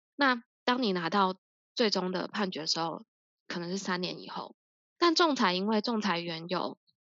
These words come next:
时间压力，尤其是当你在，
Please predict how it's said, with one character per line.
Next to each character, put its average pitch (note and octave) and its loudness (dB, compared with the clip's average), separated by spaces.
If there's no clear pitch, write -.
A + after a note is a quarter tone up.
时 - 2
间 G3+ 6
压 F#3 4
力， F#3+ 2
尤 G#3+ 4
其 A3 4
是 C4+ 2
当 A#3+ 0
你 F#3+ 2
在， F#3+ 0